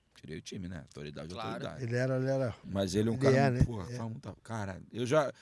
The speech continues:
Speaker 1: depois que houve o negócio do Arlindo, eu já, teve vezes que eu sonhei que tava compondo com o Arlindo.
Speaker 3: Ele é foda.
Speaker 1: Falar assim, "Pô, caramba, que maravilha, cara, eu tô compondo com você de novo", tal, e
Speaker 2: Vou aproveitar sua
Speaker 1: e a
Speaker 2: presença
Speaker 1: gente tomou
Speaker 2: aqui.
Speaker 1: duas porradas, né?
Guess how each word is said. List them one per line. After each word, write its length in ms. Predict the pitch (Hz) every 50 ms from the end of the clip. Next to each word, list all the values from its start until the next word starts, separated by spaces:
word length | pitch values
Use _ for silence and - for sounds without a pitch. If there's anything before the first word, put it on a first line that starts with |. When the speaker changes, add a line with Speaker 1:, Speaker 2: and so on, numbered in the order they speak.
| - - - _ -
Speaker 1:
depois 400 | - 113 139 - - 156 160 147
que 80 | - -
houve 140 | 131 127 120
o 40 | 117
negócio 260 | 117 107 110 110 104
do 80 | 101 98
Arlindo, 400 | 92 101 113 131 151 139 113 113
eu 20 |
já, 240 | 98 123 123 117 110
teve 180 | - 127 117 107
vezes 160 | 131 127 -
que 80 | -
eu 60 | - -
sonhei 400 | - - 180 151 127 131 139 135
que 80 | -
tava 220 | - 139 139 135 -
compondo 400 | - 113 98 - 110 113 107 -
com 80 | -
o 20 | 82
Arlindo. 300 | 82 85 92 87 82 - - - - _ _ - _ _ -
Speaker 3:
Ele 100 | 113 107 107
é 40 |
foda. 180 | 101 - - -
Speaker 1:
Falar 160 | - 107 107
assim, 180 | 107 - - 107 - _
"Pô, 160 | - - 104
caramba, 360 | - - - 107 110 120 113 107 - _ _ - - - _ _ _
que 140 | - 147 139
maravilha, 640 | 135 135 147 143 143 139 120 104 98 123 135 135 131
cara, 160 | - 117 123
eu 40 | 117
tô 100 | - 131
compondo 480 | - - 131 117 - - 139 135 135 131
com 80 | 127 123
você 340 | 123 123 - - - 123 117
de 100 | 107 113
novo", 420 | 110 110 120 135 135 123 113 117 - -
tal, 320 | - 113 117 123 120 113
e 280 | 110 107 107 107 - - - _ _ _ _ _ _ _ _ _ _ _ _ _ _ _ _ _
Speaker 2:
Vou 220 | 120 123 156 202
aproveitar 520 | 214 202 - 214 202 190 190 180 - 180 170
sua 100 | - 180
Speaker 1:
e 20 | 165
a 40 |
Speaker 2:
presença 380 | - 160 - - - 151 156 160
Speaker 1:
gente 60 | 151 151
tomou 180 | 147 143 147
Speaker 2:
aqui. 80 | 135 117
Speaker 1:
duas 220 | 143 165 151 117 -
porradas, 420 | - - 87 98 120 117 120 131
né? 100 | 117